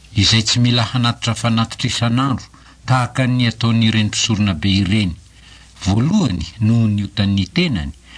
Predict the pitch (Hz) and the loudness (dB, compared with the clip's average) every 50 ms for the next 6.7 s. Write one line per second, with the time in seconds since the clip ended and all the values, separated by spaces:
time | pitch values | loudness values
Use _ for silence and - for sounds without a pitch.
0 | - - - - - 110 101 92 76 82 98 98 92 98 117 143 131 113 139 131 | -20 -20 -8 -2 0 0 0 0 -2 -2 -2 0 0 2 2 0 0 0 0 2
1 | 120 113 104 98 95 90 90 85 85 87 87 85 85 82 82 85 - - - - | 2 2 2 2 2 0 0 0 -2 -2 0 0 0 0 -2 -4 -6 -12 -8 -4
2 | - - - - - - - - - - - - - - - - - - - 95 | -2 -2 -2 -2 -4 -12 -20 -20 -20 -20 -20 -20 -20 -20 -20 -20 -6 -4 -2 -2
3 | 87 82 80 80 - 135 160 170 156 123 143 147 143 147 143 143 - 143 139 139 | -2 -2 -2 -2 -2 -2 -2 -2 -2 -2 -2 -2 0 0 -2 -2 -2 -2 0 2
4 | 139 135 131 131 131 131 123 123 127 113 123 123 127 127 135 139 139 127 110 95 | 2 2 2 2 0 0 0 -2 -4 -2 0 0 2 2 2 0 0 -2 -2 -2
5 | 95 101 98 98 95 92 92 90 90 87 - - - - 90 82 82 82 80 82 | 0 0 0 0 0 0 0 0 0 -2 -4 -6 -6 -4 -2 0 0 0 -2 -4
6 | - - 135 151 143 127 107 92 90 80 73 - - - | -2 -2 -2 0 0 0 0 0 0 -2 -2 -4 -6 -10